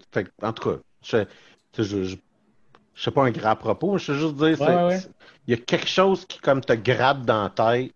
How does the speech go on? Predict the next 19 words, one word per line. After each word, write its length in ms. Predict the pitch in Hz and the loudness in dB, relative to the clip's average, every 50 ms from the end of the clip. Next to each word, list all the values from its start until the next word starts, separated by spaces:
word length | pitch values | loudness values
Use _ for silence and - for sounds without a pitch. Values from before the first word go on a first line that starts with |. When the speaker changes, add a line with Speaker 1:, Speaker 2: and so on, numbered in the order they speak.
| - - | -8 -4
Speaker 1:
quand 120 | 123 113 | -4 -4
tu 140 | 113 - - | -4 -6 -10
regardes 320 | 101 101 101 101 98 92 - | -8 -4 -2 -4 -4 -4 -6
ça, 120 | - 139 | -8 -10
parce 200 | 135 131 - - | -10 -10 -12 -10
que 40 | 139 | -10
il 40 | 117 - - - - - _ - | -10 -10 -12 -20 -20 -20 _ -16
me 40 | 151 | -6
semble 260 | - - 262 262 247 | 0 2 2 2 2
que 120 | - - 127 | 0 0 0
le 60 | 117 | 0
même 380 | 117 117 120 139 143 139 131 127 | 2 2 4 4 4 2 0 0
personnage 800 | - 117 - - - 117 110 113 113 117 113 107 104 98 - | 0 -2 -2 0 -2 0 0 0 0 0 0 -2 -4 -4 -8
serait 160 | - - 95 | -6 -8 -8
pas 160 | 87 - - 98 | -8 -6 -6 -8
écrit 260 | 92 85 - - - | -8 -8 -10 -16 -12
pareil, 540 | - 101 92 87 90 90 92 92 82 78 73 | -8 -6 -6 -6 -6 -8 -8 -8 -10 -12 -14
genre, 220 | - 73 64 60 | -14 -16 -16 -16
même, 240 | 60 58 55 50 | -16 -18 -18 -20